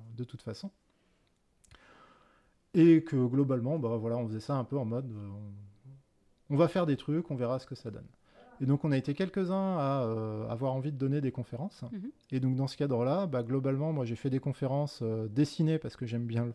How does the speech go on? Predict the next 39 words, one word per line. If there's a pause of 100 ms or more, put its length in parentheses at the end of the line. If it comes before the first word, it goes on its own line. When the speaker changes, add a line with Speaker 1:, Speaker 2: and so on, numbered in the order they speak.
Speaker 1:
format, (120)
Speaker 2:
Mhm. (220)
Speaker 1:
de
vulgarisation,
en
fait,
de
papier
de
recherche
sur
l'artisanat
logiciel. (220)
Speaker 2:
D'accord. (420)
Speaker 1:
Et
ça
s'in-, (360)
c'était
présenté
en
mon
nom
propre, (320)
Speaker 2:
Mhm.
Speaker 1:
euh,
mais
ce
qui
était
bien,
c'est
qu'en
fait,
euh,
c'est
une
activité
très
chronophage,